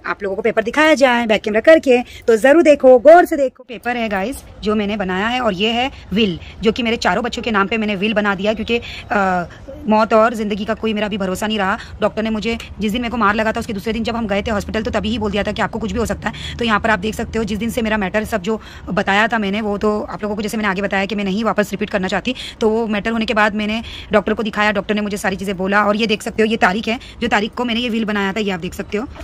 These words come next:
बारह छः तेईस, ये देख सकते हो यहाँ पर पूरी receipt के साथ। ये देखिए, ये मेरे चारों बच्चों के नाम पे मेरी सारी property, मेरी सारी चीज़ें, मतलब मेरे जितने, मतलब हमने ये, अ, नौ तारीख को पूरे paper वगैरह बन के हमारे चले गए थे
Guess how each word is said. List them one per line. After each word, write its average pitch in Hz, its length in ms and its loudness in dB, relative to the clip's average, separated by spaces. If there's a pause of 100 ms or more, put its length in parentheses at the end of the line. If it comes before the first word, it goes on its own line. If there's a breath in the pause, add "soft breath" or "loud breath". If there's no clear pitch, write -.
(160)
बारह 202 260 2
छः 226 320 -2 (680 loud breath)
तेईस, 226 380 0 (720)
ये 196 120 -2
देख 180 140 -4
सकते 196 240 -8
हो 202 60 -2
यहाँ 190 160 -4
पर 185 120 -10
पूरी 190 180 -6
receipt 180 340 -6
के 202 80 -2
साथ। 190 220 -4 (640)
ये 185 120 -10
देखिए, 180 300 -6 (880)
ये 214 40 0
मेरे 214 140 0
चारों 214 280 0
बच्चों 220 180 -4
के 220 80 -4
नाम 196 180 -2
पे 233 100 0
मेरी 220 180 0
सारी 220 260 2
property, 220 600 -2 (220 loud breath)
मेरी 233 120 -2
सारी 202 340 -2
चीज़ें, 214 520 -2 (300 loud breath)
मतलब 226 180 -2
मेरे 226 120 2
जितने, 226 260 -6
मतलब 247 180 -2
हमने 247 240 0
ये, 254 240 0 (240 loud breath)
अ, 214 240 2
नौ 220 240 -2
तारीख 247 220 -2
को - 60 -12
पूरे 262 140 0
paper 233 200 -2
वगैरह 233 220 0
बन 226 140 0
के 247 100 -2
हमारे 226 180 -2
चले 226 220 -2
गए 208 200 -2
थे 269 140 0